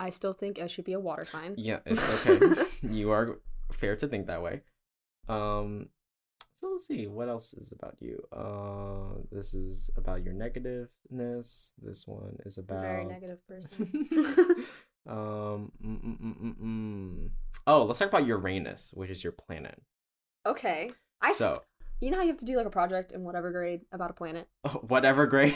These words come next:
Speaker 1: <laughs> I don't know what grade it was.
Speaker 2: In third grade, I did a whole solar system and won the science fair. <laughs>
Speaker 1: I didn't do a whole, but whatever. I didn't do a whole one, but I did Uranus
Speaker 2: Mm-hmm.
Speaker 1: because I felt like it called to me. So maybe this is
Speaker 2: What, did
Speaker 1: too
Speaker 2: it call
Speaker 1: much.
Speaker 2: to you, or did it,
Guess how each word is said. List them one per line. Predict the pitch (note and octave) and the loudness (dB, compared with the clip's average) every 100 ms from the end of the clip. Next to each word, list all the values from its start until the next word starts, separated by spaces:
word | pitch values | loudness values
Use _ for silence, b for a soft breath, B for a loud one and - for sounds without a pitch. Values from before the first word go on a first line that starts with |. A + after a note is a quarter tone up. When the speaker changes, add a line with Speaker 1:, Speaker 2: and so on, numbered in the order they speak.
| - | 2
Speaker 1:
<laughs> | - | 8
I | E4 C4 | 10 10
don't | B3 F4+ | 8 8
know | |
what | G3+ | 6
grade | G#3+ A3 A3+ | 8 8 8
it | B3+ | 6
was. | B3 C4 | 6 4
Speaker 2:
In | - D#3+ | 4 4
third | E3 F3 | 6 8
grade, | F3+ F3+ | 8 8
I | E3+ | 8
did | D#3 E3+ | 8 6
a | |
whole | E3 - F3+ F3+ | 6 6 6 6
solar | F#3 F3+ F3 | 4 4 2
system | F3 F3 E3+ D#3+ | -2 -4 -4 -4
and | C#3+ | -4
won | C#3 C#3 | -4 -2
the | - | -2
science | B2+ B2+ C3 - | 0 0 0 2
fair. | C3 | 2
<laughs> | - - - _ | 2 -4 -18 _
Speaker 1:
I | G3+ | 0
didn't | A3 | 2
do | G#3 | 2
a | |
whole, | F#3+ F3 F#3 | 2 0 -2
but | G3 - | -2 0
whatever. | G3+ E3 | 2 4
I | E3 | 2
didn't | G#3+ | 2
do | G#3+ | 0
a | |
whole | F#3 E3 | 0 -2
one, | D#3 | -2
but | D#3+ | -4
I | |
did | E3+ F3+ | -4 0
Uranus | G3+ G#3 E3 E3+ - - - | 2 2 2 -2 -6 -12 -8
Speaker 2:
Mm-hmm. | B3 A3 - _ | -6 -6 -8 _
Speaker 1:
because | A3 A#3+ | -4 -2
I | |
felt | B3 C4+ | 2 2
like | C#4 | 2
it | A#3 | -2
called | G#3+ F#3+ | -2 -2
to | - | -2
me. | E3+ C#3 - _ _ _ _ _ | -4 -6 -10 _ _ _ _ _
So | - B3+ | 4 6
maybe | A3+ B3 D4 | 8 6 6
this | A#3+ A#3+ | 6 4
is | A3+ G#3+ - - | 4 2 -2 -8
Speaker 2:
What, | D#3+ E3 | 0 2
did | D3+ F3 | 6 6
Speaker 1:
too | |
Speaker 2:
it | A3 | 8
call | F#3+ F3 G#3 | 8 10 10
Speaker 1:
much. | |
Speaker 2:
to | A#3 | 8
you, | A#3 | 4
or | |
did | E3+ D3 | 6 6
it, | C#3 - | 6 4